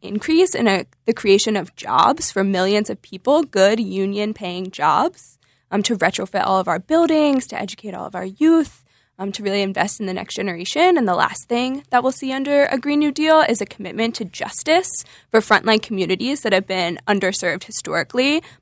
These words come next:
by fossil fuel industries and executives. And there's actually overwhelming support for the Green New Deal. Over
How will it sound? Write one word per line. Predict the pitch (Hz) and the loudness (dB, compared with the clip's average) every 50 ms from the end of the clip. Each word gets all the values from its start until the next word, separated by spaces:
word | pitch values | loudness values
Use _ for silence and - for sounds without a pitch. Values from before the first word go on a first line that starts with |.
| _ _ | _ _
by | - 185 175 160 175 156 180 135 190 202 247 - _ _ _ _ _ _ _ _ _ _ _ _ | 4 6 6 6 6 4 4 2 0 -2 -6 -12 _ _ _ _ _ _ _ _ _ _ _ _
fossil | - 180 165 - - - | -6 -6 -6 -6 -8 -10
fuel | - - - - - - - | -12 -12 -8 -6 -6 -6 -6
industries | - 110 110 127 - - - 127 120 123 | -4 -6 -6 -6 -6 -4 0 0 0 0
and | 123 131 | -2 -4
executives. | 135 - - 127 113 - - - - 80 80 - - - - - _ _ _ - | -6 -6 -8 -8 -8 -8 -8 -8 -6 -6 -6 -6 -8 -12 -14 -14 _ _ _ 2
And | 277 294 311 311 311 277 - - | 4 6 6 6 4 2 0 2
there's | - 320 359 294 | 4 6 6 6
actually | 277 254 - - - 381 403 440 - - | 6 4 4 4 4 6 6 6 6 6
overwhelming | 302 277 233 294 277 285 302 302 302 277 | 6 8 8 8 8 6 6 4 4 4
support | - - 240 - - - - 254 254 - - | 2 0 0 -2 -2 2 4 4 4 4 0
for | - - | -2 0
the | 208 226 208 | 0 2 2
Green | 214 214 214 208 | 2 2 2 4
New | 208 208 | 2 2
Deal. | 196 - - - - - - | 0 -2 -4 -4 -4 0 2
Over | - 285 311 415 | 4 4 4 2